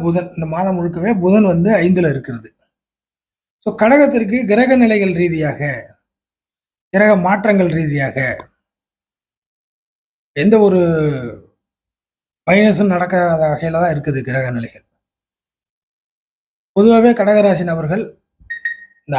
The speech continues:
ஆறாம் பாவகத்துல சில விஷயங்கள் உங்களுக்கு நன்மையை அளிக்கக்கூடிய வகையில இந்த வா-, மாசம் இருக்கும். கடகத்திற்கான இந்த கடன்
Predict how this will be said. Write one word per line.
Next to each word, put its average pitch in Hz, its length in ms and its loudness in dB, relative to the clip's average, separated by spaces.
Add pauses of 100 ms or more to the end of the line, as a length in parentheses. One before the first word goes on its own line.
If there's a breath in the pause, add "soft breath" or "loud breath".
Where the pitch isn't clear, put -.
(100)
ஆறாம் 220 340 2
பாவகத்துல 170 460 -2 (1700)
சில 175 240 0
விஷயங்கள் 190 440 2 (2250)
உங்களுக்கு 165 300 0 (200)
நன்மையை 208 360 4
அளிக்கக்கூடிய 151 500 -4
வகையில 156 300 -6
இந்த 139 180 -4
வா-, 120 440 -8 (120)
மாசம் 139 280 -6
இருக்கும். 190 300 -4 (1800)
கடகத்திற்கான 220 720 2 (220)
இந்த 151 140 -6 (580)
கடன் 285 280 4